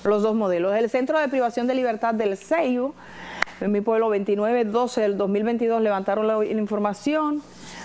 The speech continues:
Hay novecientos cuarenta y un internos, la capacidad es doscientos cuarenta y ocho. Cuando usted ve eso, usted se da cuenta. No hay que ser, eh, gran especialista para notar que si tú tienes un centro que se formó para doscientos cuarenta y ocho y tiene novecientos cuarenta y uno,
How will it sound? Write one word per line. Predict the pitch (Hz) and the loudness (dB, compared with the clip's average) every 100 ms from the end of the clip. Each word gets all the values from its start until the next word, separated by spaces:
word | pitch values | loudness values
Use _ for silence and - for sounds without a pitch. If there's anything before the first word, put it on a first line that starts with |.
| - | -8
Hay | - 214 214 226 240 240 226 214 196 | 0 2 4 2 2 2 2 2 0
novecientos | 214 220 214 208 - 220 208 202 233 | 0 2 2 0 0 0 0 0 -2
cuarenta | - 214 202 196 | 0 0 0 -2
y | |
un | 208 | 0
internos, | 226 226 294 294 247 | 0 0 0 0 0
la | 226 | 2
capacidad | 196 202 190 208 190 202 | 0 -2 -4 0 -2 -2
es | 214 | -4
doscientos | 202 - 196 208 | -4 -4 -4 -2
cuarenta | 202 190 180 | -2 0 0
y | |
ocho. | 156 143 | -2 -2
Cuando | 170 220 | -2 0
usted | 226 294 320 | 2 0 2
ve | 349 247 214 | 0 2 0
eso, | 202 208 | 0 -2
usted | 214 | -2
se | 196 | 0
da | 214 | 0
cuenta. | 208 262 254 160 - - - - - - | 2 0 -2 -4 -6 -10 -10 -20 -12 -2
No | 226 247 | 0 2
hay | 247 254 | 2 0
que | 269 | -2
ser, | 240 254 247 247 240 233 | 0 0 2 2 2 0
eh, | 175 233 240 233 | 0 0 0 0
gran | 226 240 247 | 0 0 0
especialista | 240 233 254 233 208 202 | -2 0 2 0 -2 -2
para | 208 208 | 0 0
notar | 220 214 185 202 | 0 0 -2 -2
que | 202 | -6
si | 185 190 | -2 -2
tú | 190 | 0
tienes | 202 202 | -2 0
un | 202 208 | -2 0
centro | 359 294 185 - | -2 0 -2 -2
que | 190 | -2
se | 202 | -2
formó | 185 196 233 262 | -2 0 0 0
para | 202 180 | 0 0
doscientos | 180 185 180 202 | 0 -2 -4 0
cuarenta | 202 180 220 | 0 0 0
y | |
ocho | 226 | -2
y | |
tiene | 185 180 190 | -2 -2 -2
novecientos | 190 196 202 | -2 -4 -4
cuarenta | 214 233 247 | -2 -2 0
y | 294 | -2
uno, | 302 | -2